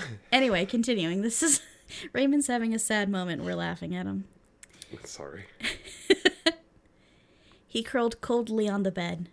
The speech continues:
Speaker 1: The sheets were a mess, the pillows thrown to the floor. His glasses were placed on the table beside the bed, though now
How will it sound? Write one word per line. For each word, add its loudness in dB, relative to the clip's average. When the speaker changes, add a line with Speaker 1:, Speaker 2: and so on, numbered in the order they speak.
Speaker 1:
The -4
sheets -2
were 0
a 0
mess, -2
the -4
pillows -2
thrown 2
to 2
the -4
floor. -2
His 2
glasses 2
were 0
placed 0
on 2
the 2
table -2
beside -2
the -10
bed, 0
though 0
now 2